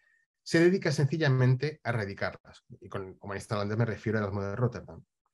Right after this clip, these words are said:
a erradicarlas, bien para no posi-, posicionarse desde un punto de vista religioso y político,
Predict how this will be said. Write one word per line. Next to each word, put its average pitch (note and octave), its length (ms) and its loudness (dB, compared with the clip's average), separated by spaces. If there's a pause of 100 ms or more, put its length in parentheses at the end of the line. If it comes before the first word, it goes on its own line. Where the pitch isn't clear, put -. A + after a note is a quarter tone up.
(400)
a C3 60 0
erradicarlas, B2 600 2
bien F#3 480 6
para C#3 160 4
no F3 140 4
posi-, F3 500 -2
posicionarse C3 680 2
desde G#2+ 180 0
un B2 140 8
punto B2 240 2
de G#2+ 100 -2
vista A2+ 280 0
religioso G#2 640 -2
y B2+ 100 -2
político, D#3+ 720 -2